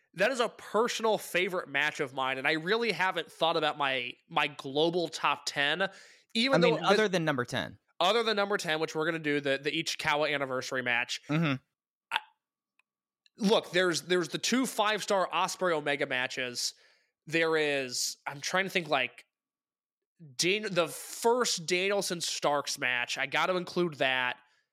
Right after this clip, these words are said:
Speaker 1: Ospreay versus Naito from the G one, I gave that five stars. I, the, the, the Kondo match is gonna be top ten worldwide for me 'cause it's probably gonna be everything I just listed. And then, um, the, uh,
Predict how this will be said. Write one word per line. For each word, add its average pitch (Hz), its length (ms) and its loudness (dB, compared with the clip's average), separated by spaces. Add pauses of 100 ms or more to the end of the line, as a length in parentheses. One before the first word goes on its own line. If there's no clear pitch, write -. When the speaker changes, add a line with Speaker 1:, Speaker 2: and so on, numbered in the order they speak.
(1160)
Speaker 1:
Ospreay 220 560 0
versus 185 380 -2
Naito 160 340 -2
from 175 80 -10
the 160 80 -4
G 151 220 -2
one, 143 200 2
I 139 60 2
gave 139 220 -2
that 135 160 -2
five 131 280 -2
stars. 123 540 -4 (520)
I, 208 160 2
the, 220 320 0
the, 214 180 0 (340)
the 190 160 2
Kondo 339 460 0
match 175 240 0
is 160 100 -4
gonna 202 160 0
be 196 80 -4
top 202 280 -2
ten 208 220 -2
worldwide 208 460 0
for 147 160 -4
me 123 80 -10
'cause 156 140 -2
it's 180 160 -2
probably 247 220 0
gonna 240 120 -4
be 202 160 0
everything 214 340 -2
I 202 120 0
just 185 180 -4
listed. 175 480 0 (460)
And 165 180 0
then, 143 480 0 (140)
um, 127 460 -2 (600)
the, 156 280 2
uh, 131 340 2